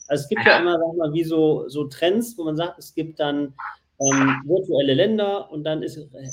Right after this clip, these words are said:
Speaker 1: ist da ein Wahnsinnsrun, dass man sagt, jeder muss jetzt irgendwie ein virtuelles Land, wo auch immer, kaufen und dann flaut das Ganze wieder ab,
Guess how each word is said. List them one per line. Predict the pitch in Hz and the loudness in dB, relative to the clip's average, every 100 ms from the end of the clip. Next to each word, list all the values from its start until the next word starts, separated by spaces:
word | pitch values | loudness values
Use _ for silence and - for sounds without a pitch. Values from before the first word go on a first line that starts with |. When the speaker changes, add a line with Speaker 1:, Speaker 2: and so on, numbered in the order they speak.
| - - | -14 -16
Speaker 1:
ist | - | -8
da | 156 | -6
ein | 131 143 | -4 -4
Wahnsinnsrun, | 139 165 170 143 131 156 180 190 | -2 -2 -2 -4 -8 -6 -4 -4
dass | 147 156 | -6 -6
man | 143 | -6
sagt, | 147 151 - | -4 -6 -6
jeder | 151 151 | -4 -2
muss | 139 151 - | -4 -4 -4
jetzt | 135 - | -6 -6
irgendwie | 143 139 135 | -6 -4 0
ein | 131 | 0
virtuelles | 139 143 - 127 127 127 | 0 -4 -4 -2 -2 -4
Land, | 139 156 170 - | -4 -2 -4 -8
wo | 131 147 | -4 0
auch | 131 | 0
immer, | 135 208 214 | -2 -4 -4
kaufen | 196 196 196 202 - _ _ _ _ _ | -2 -2 -2 -8 -12 _ _ _ _ _
und | - 156 160 160 - | -4 0 -2 -4 -4
dann | 143 151 156 | -2 0 -2
flaut | 151 151 135 147 | -6 0 2 2
das | 139 135 | -2 -4
Ganze | 139 147 147 127 | -6 -6 -6 -4
wieder | 120 117 | -4 -2
ab, | 226 - | -2 -4